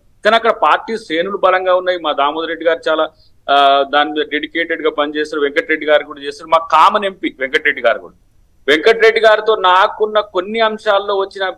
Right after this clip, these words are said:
భేదాభిప్రాయాల వల్ల మేమేమి పార్టీకి దూరం కాలే, మేమేమి పార్టీ మీద అబాండాలు ఏమీ వేయలే. ఎందుకే ఆ, ఆ సభలో జరిగిన సంఘటన వరకే నేను పరిమితమై చూస్తే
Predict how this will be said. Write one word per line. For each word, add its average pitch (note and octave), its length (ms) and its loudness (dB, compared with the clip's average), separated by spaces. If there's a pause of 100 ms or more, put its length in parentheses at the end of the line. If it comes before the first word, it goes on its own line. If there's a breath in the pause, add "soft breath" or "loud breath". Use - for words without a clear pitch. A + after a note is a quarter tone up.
(140)
భేదాభిప్రాయాల F3+ 680 2
వల్ల E3+ 180 4
మేమేమి G#3 720 -2
పార్టీకి F3+ 400 -2
దూరం G3 340 -6
కాలే, G3 380 -2
మేమేమి F#3+ 380 -8
పార్టీ F3+ 440 -2
మీద F#3 220 -4
అబాండాలు F3 580 4
ఏమీ D3+ 160 -4
వేయలే. C3+ 180 -8
ఎందుకే C3+ 300 -8 (380 soft breath)
ఆ, D#3 60 6
ఆ E3 340 4
సభలో D#3+ 380 2
జరిగిన G3 260 -2
సంఘటన F3+ 440 -2
వరకే G3 300 2
నేను F#3 180 -6
పరిమితమై D#3 560 -4
చూస్తే C#3+ 800 -6